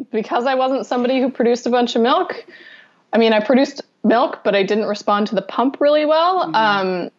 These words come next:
Speaker 1: it would have been really challenging to meet my kids' needs entirely from milk alone if I wasn't with him all the time.
Speaker 2: Yeah.
Speaker 1: Um, and we were lucky that we didn't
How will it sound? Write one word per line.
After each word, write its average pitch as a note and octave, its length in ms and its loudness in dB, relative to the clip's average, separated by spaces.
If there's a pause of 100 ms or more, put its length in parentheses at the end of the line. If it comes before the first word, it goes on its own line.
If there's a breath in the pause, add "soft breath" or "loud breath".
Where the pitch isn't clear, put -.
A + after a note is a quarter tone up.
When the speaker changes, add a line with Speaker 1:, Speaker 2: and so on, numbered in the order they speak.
(140)
Speaker 1:
it A3+ 180 2
would G#3 220 0
have G#3+ 120 2
been A3 220 0
really G3+ 240 0
challenging F#3+ 580 -2
to - 120 -4
meet F#3 320 -2 (140)
my F3 400 0 (120)
kids' F#3 640 -2 (520)
needs F3+ 440 0
entirely F#3 680 2
from F#3 240 -4
milk E3+ 200 -2
alone E3 300 -2
if - 100 -6
I F3 100 0
wasn't E3 280 -2
with - 160 -4
him F3+ 140 -2
all - 120 0
the - 80 0
time. G3 400 -2 (360 loud breath)
Speaker 2:
Yeah. E3+ 340 0
Speaker 1:
Um, E3+ 160 -4 (140)
and F3+ 340 -2
we F#3 280 4 (120)
were F#3+ 180 2
lucky G3+ 320 2
that A#3+ 140 2
we G3+ 80 4
didn't F#3+ 400 -2